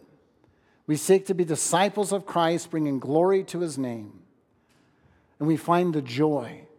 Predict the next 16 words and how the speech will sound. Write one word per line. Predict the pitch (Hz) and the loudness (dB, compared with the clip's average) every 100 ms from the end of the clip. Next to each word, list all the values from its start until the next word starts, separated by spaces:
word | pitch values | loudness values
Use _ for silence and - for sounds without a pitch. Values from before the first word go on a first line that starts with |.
| _ _ _ _ _ - | _ _ _ _ _ -2
and | 151 | 2
hopefully | 147 208 214 214 165 | 4 2 2 2 2
we | 139 | -2
truly | 131 214 233 233 | -2 -2 0 0
find | 185 175 180 170 | -2 0 0 0
the | 147 | -2
joy | 123 113 135 123 104 - - _ _ _ _ _ _ - | -2 -2 0 0 -8 -18 -20 _ _ _ _ _ _ -4
that | 143 | 0
we | 151 | 2
have | 151 151 | 2 0
the | 143 | -4
privilege | - 190 175 139 107 - - - _ _ _ - | -2 0 0 -2 -6 -12 -20 -20 _ _ _ -8
of | 139 | -6
living | 120 139 135 131 | -2 -2 0 -4
for | - 127 | -6 -10
Christ. | - 117 104 - - - | -6 -8 -8 -18 -20 -20